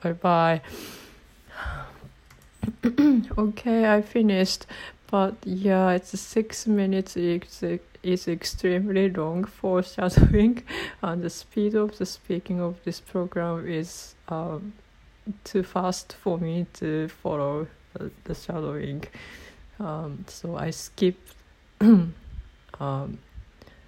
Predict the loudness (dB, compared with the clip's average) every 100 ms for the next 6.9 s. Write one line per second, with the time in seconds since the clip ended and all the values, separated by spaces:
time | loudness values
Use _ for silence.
0 | _ _ -12 -6 -2 -2 -2 -4 -6 -2
1 | 0 2 0 -2 -12 -16 -8 -4 -6 -8
2 | -8 -8 -8 -8 -6 -6 -8 -8 -8 -8
3 | -8 -8 2 4 4 2 -10 -12 -18 -18
4 | -14 -4 0 0 -2 -8 -10 -6 -6 -6
5 | -8 -8 -6 -6 -6 -6 -6 -4 -6 0
6 | 2 2 -2 -8 -6 -4 -2 -2 -4